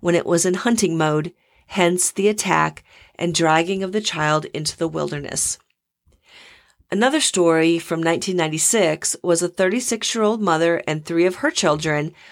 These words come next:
were riding horses in the backcountry in northwestern British Columbia,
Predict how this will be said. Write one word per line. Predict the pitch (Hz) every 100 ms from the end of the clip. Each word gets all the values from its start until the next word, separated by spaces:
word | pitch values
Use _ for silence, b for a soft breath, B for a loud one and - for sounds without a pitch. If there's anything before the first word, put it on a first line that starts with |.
| B B -
were | 196 185
riding | 175 175 190 240
horses | - 180 180 - 170 175
in | - 175
the | 165
backcountry | 160 233 - - 165 - 170 165 165 -
in | 165 165
northwestern | 165 190 214 175 175 180 - 165 165
British | 160 156 156
Columbia, | - - 165 156 156 151 156